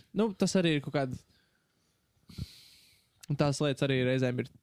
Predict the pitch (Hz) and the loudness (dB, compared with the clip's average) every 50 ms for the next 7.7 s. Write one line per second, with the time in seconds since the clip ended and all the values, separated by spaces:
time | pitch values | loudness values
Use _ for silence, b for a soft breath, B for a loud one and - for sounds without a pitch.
0 | - - 139 135 135 139 139 131 127 117 123 127 - 131 - - 127 - - - | -6 -2 0 0 2 2 2 2 2 0 0 -2 -4 -6 -4 -2 -4 -2 -2 -2
1 | - - 135 139 135 127 127 127 127 127 120 _ - - - - - - _ - | -2 -4 -4 -2 0 2 2 2 2 0 -2 _ -12 -18 -18 -18 -20 -18 _ -4
2 | - - 120 123 123 117 117 120 117 - 143 - 143 - - 110 113 - 131 127 | 0 0 2 2 0 -2 -2 -2 -4 -4 -4 -4 -6 -6 -4 -4 -4 -2 -2 -4
3 | 127 - - - - 135 131 127 127 131 131 131 131 131 127 127 127 135 135 127 | -4 -8 -8 -8 -8 -6 -2 0 2 2 4 2 2 2 0 2 2 2 2 2
4 | 135 139 151 - - 139 123 - - 135 131 - 131 127 - - 135 135 - 139 | 2 0 0 0 -2 -2 -2 0 -2 -2 0 0 0 0 2 0 0 2 2 2
5 | 127 120 143 - - - 127 - B B B B B B B B B B B B | 2 2 0 -2 -2 -4 -4 -6 B B B B B B B B B B B B
6 | B - 170 120 120 123 123 120 120 120 123 123 120 123 123 127 - 143 120 - | B -2 -2 0 0 2 2 0 2 2 2 0 0 0 -2 -2 -2 -4 -2 -2
7 | 131 120 127 127 117 117 120 - - 123 - 123 117 113 | 0 0 0 0 0 -2 -4 -2 -4 -4 -2 -2 -2 -2